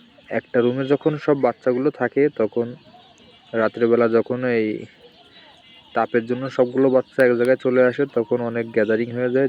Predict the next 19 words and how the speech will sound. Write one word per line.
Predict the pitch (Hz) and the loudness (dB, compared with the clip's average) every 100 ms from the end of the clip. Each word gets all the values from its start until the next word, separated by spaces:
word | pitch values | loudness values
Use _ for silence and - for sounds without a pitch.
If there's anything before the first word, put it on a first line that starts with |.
| 120 | -2
যার | 104 | -4
কারণে | 110 110 117 123 - - - - - - | -2 -4 -4 -12 -16 -20 -20 -20 -12 -4
চাপ | 113 - | -4 -2
লেগে | 113 113 110 | -2 0 0
বাচ্চা | 107 - 113 | -2 -2 -2
মারা | 113 110 104 | 0 0 2
যায়। | 110 175 - - - _ - - - _ _ - - - 120 | 2 0 -12 -20 -20 _ -20 -20 -20 _ _ -20 -20 -6 -4
এই | 117 | -2
জন্য | 127 135 131 | -2 -4 0
প্রতি | 127 117 120 | 0 2 0
রুমে | 123 123 131 139 | 0 0 -2 -4
নির্দিষ্ট | 123 117 117 - 123 123 | -8 -8 -12 -6 -2 2
পরিমাণে | 123 120 120 120 | 2 0 -2 -2
কিছু | 120 123 | -2 -2
মুরগির | 117 117 117 | -2 0 0
বাচ্চা | 113 - 117 | 0 -2 -2
দিয়ে | 117 120 | 2 2
দিয়ে | 117 147 208 - - - - - - - | 2 0 -2 -12 -20 -20 -20 -20 -20 -18
আপনার | - 107 | -12 -8